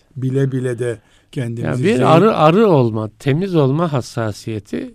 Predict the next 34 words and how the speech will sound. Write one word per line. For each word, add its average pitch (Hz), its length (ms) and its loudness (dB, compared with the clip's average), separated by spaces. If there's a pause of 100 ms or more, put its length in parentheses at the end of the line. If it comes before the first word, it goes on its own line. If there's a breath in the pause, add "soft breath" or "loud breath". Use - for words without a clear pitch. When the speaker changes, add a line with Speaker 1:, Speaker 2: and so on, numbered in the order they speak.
Speaker 1:
Evet. 110 260 -6
Speaker 2:
e, - 40 -14
olması 156 480 -2
gerekiyor. 104 640 -8
Evet. - 120 -14 (280 soft breath)
Speaker 1:
Şimdi 226 400 -4 (240)
hadis-i 170 380 -6
şerife 208 320 -6
tekrar 190 460 -8
dönersek, 160 560 -8
Peygamber 180 380 -6
Efendimiz 156 380 -8
sallallahu 151 220 -10
aleyhi 147 200 -8
ve - 20 -8
sellem 156 140 -12
iman 160 520 2
bu 98 100 -10
ya. 139 240 -12
Şu - 280 -20
Speaker 2:
Evet. 113 260 -6
Speaker 1:
ikinci 151 320 -6
bir 147 100 -8
kelime 143 400 -4
değil. 135 160 -6
Ahlak, 131 640 -6 (440 soft breath)
sosyal 135 500 -6
kimlik, 131 440 -6
böyle 143 220 0
şeyleri 147 360 -4
söylemiyor. 139 500 -4
İmanın 151 640 2
şubelerini 139 720 -4
sayıyor. 135 580 -6